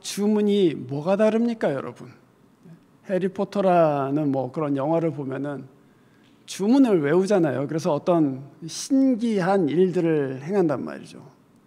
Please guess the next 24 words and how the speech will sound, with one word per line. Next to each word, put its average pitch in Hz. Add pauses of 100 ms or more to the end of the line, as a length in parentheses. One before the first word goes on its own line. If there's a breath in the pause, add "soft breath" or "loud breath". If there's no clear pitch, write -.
(280)
주문은 196 (540 soft breath)
그 -
주문을 214
정확하게 202 (420)
그리고 170
적재적소에 185 (640 loud breath)
말할 208
수 -
있느냐가 196
관건입니다. 185
그래서 160
해리포터에 185
보면은 165
뭐 151 (1080 loud breath)
마술사 175
학교에서 185
그 180
주문을 196
어떻게 175
잘 170
얘기할지를 185
막 175
연습을 190
하잖아요. 135